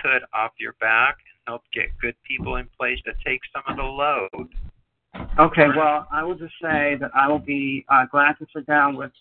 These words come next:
Speaker 2: with, uh, anyone on the board and review the PayPal account because I will say that all that was,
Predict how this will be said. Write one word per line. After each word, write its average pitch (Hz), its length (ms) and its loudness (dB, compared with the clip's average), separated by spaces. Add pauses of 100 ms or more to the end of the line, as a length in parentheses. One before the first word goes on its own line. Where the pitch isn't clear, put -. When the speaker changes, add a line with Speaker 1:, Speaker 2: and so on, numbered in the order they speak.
(140)
Speaker 2:
with, 139 140 -12 (320)
uh, 131 220 2
anyone 147 280 2
on 170 80 0
the 170 60 -2
board 156 480 4 (440)
and 143 120 -4
review 143 360 0
the 147 180 -2
PayPal 143 420 0
account 127 380 0
because 127 340 -2
I 135 100 8
will 127 160 -2 (140)
say 156 460 2 (400)
that 135 160 -4
all 156 420 4
that 143 180 -8
was, 104 140 -16